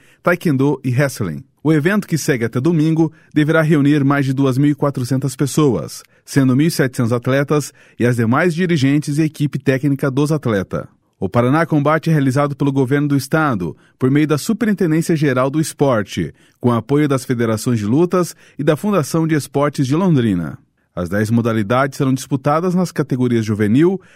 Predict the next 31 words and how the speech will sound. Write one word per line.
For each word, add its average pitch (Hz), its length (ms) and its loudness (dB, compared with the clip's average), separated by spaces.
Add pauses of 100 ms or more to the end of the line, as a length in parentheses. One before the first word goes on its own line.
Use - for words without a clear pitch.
(140)
atletas 127 540 0
entre 117 260 -2
quinze 131 440 0
anos 127 400 -2
completos 123 580 -2
e 113 60 -2
dezessete 104 480 -4
anos, 165 400 -2 (280)
e - 80 2
adulta, 147 540 0 (180)
acima 175 440 0
de 170 120 -2
dezoito 135 400 0
anos. 85 540 -4 (260)
Apenas 135 480 0
a 139 80 0
modalidade 117 600 0
do 151 120 0
boxe, 147 500 -2 (240)
por 101 100 -2
força 110 340 -2
de 131 100 0
regra, 147 440 0 (240)
não 180 180 0
será 160 240 0
disputada 139 640 -2
por 151 140 -2
menores 113 500 0
de 123 100 0
dezoito 113 400 -2
anos. - 460 -6